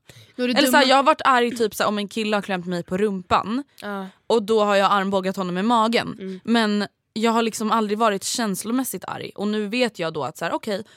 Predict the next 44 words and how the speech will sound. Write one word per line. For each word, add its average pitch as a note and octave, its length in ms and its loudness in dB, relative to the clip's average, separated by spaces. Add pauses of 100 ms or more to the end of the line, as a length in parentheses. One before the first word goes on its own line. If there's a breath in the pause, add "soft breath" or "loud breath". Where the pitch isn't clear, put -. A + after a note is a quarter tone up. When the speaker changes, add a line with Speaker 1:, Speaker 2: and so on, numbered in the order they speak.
(640 soft breath)
Speaker 2:
det A#3+ 580 -4 (180)
är G#3+ 120 -4
bättre F#3+ 460 -6
att F3 60 -6
bara E3+ 220 -2
backa F3+ 320 -10
då. F3 220 -10
Speaker 1:
Mm. G3 240 -12 (680 soft breath)
Och, - 160 -8
eller B3+ 280 0
för, G#3+ 120 -10 (120)
alltså, G#3+ 240 -6
göra G#3 240 -2
vad F#3+ 80 -6
man F#3+ 100 -6
kan G#3 180 -8
för F#3+ 80 -8
att F#3 40 -6
inte F#3 100 -10
hamna G3 260 -4
i F#3+ 40 -6
såna F#3 160 -8
situationer. F3 460 -10
Sen G3+ 200 -6
var G3+ 80 -6
det G3 60 -6
här F#3 100 0
inte F#3 200 -6
Speaker 2:
Mm. F#3 120 -2
Speaker 1:
avsiktligt F3 560 -10
och E3+ 100 -10
så F3 100 -10
här, D#3+ 160 -6 (720 soft breath)
shit F#3 260 -8
happens. F3+ 640 -8
Men, - 80 -14
och B3 100 -10
så A3+ 80 -8
mitt B3+ 320 -6
i C#4 80 -2
det G3 60 -6
här, F3 100 -8
jag E3 160 -8
kommer F#4 160 -10